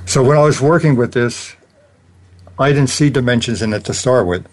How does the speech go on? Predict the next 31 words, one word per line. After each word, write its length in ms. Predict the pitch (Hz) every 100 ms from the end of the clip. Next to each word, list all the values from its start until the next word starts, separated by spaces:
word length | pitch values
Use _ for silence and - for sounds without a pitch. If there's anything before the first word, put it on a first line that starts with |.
| _ _ _ -
from 200 | 117 104
one 160 | 110
to 100 | -
a 40 | 104
thousand. 540 | 113 101 98 120 - - - - - - - - -
I 60 | 120
was 160 | 120
just 160 | 107 101
concentrating 600 | 120 104 110 - 113 110
on 120 | 104
raising 300 | 104 101 107
my 140 | 98 98
vibration. 680 | 104 101 120 135 - 90 - - - - - - - - - - -
But 120 | 123
what 160 | 110 123
I 80 | 123
just 220 | 120 -
came 220 | 135 120
to 100 | 110
find 260 | - 127 120
out 80 | 127
in 60 |
the 60 | 101
last 380 | 107 113 - -
year, 480 | 120 139 110 113 - - - - - - - -
the 400 | 320 160 131 -
dimensions 720 | - 117 120 113 151 131 120
are 180 | 196 107
part 280 | - 107 95
of 100 | 87
this. 300 | 85 82